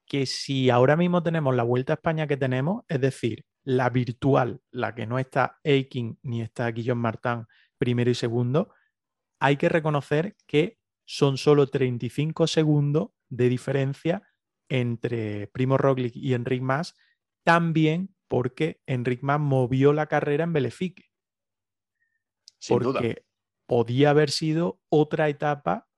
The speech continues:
Speaker 1: como las que hemos visto en la que, bueno, pues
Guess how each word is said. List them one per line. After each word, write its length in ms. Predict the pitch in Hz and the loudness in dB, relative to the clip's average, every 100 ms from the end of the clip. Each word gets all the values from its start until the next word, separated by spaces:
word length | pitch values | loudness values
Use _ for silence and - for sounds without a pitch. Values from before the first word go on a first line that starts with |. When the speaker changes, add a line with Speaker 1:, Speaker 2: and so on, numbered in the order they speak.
| _ | _
Speaker 1:
como 240 | - 131 120 | -4 -2 0
las 160 | 117 | -2
que 140 | - 135 | -6 -4
hemos 200 | 127 131 | -2 -2
visto 320 | 143 147 175 | -2 -4 -4
en 120 | 175 | -2
la 120 | 147 | -4
que, 240 | - 120 - _ _ | -4 -8 -8 _ _
bueno, 340 | 143 147 180 _ _ | 2 2 0 _ _
pues 280 | - 113 | -6 -4